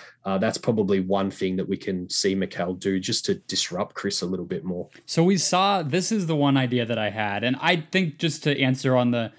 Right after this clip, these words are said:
Speaker 2: starting lineup thing, I'm not there. I think obviously Cam Johnson's not, even with some of these adjustments we might want to see defensively, it's just obvious that Cam Johnson's not the defender that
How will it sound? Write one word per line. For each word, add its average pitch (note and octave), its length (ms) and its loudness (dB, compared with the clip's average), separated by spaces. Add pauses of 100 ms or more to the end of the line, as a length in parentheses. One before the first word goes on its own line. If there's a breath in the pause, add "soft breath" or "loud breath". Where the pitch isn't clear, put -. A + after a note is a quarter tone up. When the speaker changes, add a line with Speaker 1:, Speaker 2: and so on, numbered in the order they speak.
(200 soft breath)
Speaker 2:
starting C3 360 4
lineup A#2+ 340 2
thing, B2+ 260 2
I'm D3+ 200 0
not C#3+ 280 4
there. B2+ 260 4
I B2 120 2
think C#3 320 2
obviously C3 580 2
Cam B2 240 2
Johnson's A#2+ 560 0
not, B2 280 2 (520 soft breath)
even E3+ 300 6
with D3+ 420 0
some C#3 220 2
of A#2+ 160 0
these A#2+ 640 0 (300)
adjustments C3+ 640 2
we C3+ 80 2
might B2 260 4
want A#2+ 300 -2
to C3 100 -6
see B2 200 0
defensively, A#2 800 -2
it's C3+ 160 -8
just F3 220 -2
obvious C3 500 4
that B2 100 0
Cam A#2+ 240 0
Johnson's A#2 460 -2
not A#2 180 -2
the A2+ 80 -8
defender G#2 420 -4
that G2+ 280 -6